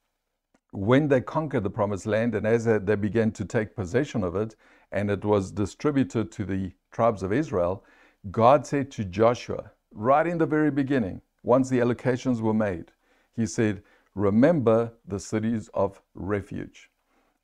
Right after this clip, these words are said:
And he reminded him of the specific instructions he gave to Moses, where exactly they were to be, what they were to be called,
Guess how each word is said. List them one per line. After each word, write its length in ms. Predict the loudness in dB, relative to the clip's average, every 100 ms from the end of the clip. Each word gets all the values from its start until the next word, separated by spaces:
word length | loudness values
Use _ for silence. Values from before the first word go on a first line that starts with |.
| -4
And 160 | -2 2
he 120 | 4
reminded 480 | 6 6 6 4 2
him 180 | 4 4
of 160 | 0
the 100 | -4
specific 800 | -8 -8 -8 -8 -6 -6 -4 -6
instructions 1040 | -2 -4 -4 -10 -8 -8 -8 -8 -8 -10 -20
he 200 | _ -6
gave 540 | 0 2 2 0 -6 -10 _ _ -8
to 100 | 0
Moses, 600 | 4 2 0 -12 -18 _ -8
where 360 | 2 4 6
exactly 520 | 2 0 -2 -2 -2
they 180 | -2 -2
were 160 | -2 -4
to 160 | -4
be, 320 | -4 -4 -6 -10 _ _ _ 0
what 240 | 4 4
they 80 | 2
were 140 | 0
to 160 | -2 -4
be 100 | -6
called, 540 | 0 2 2 0 -6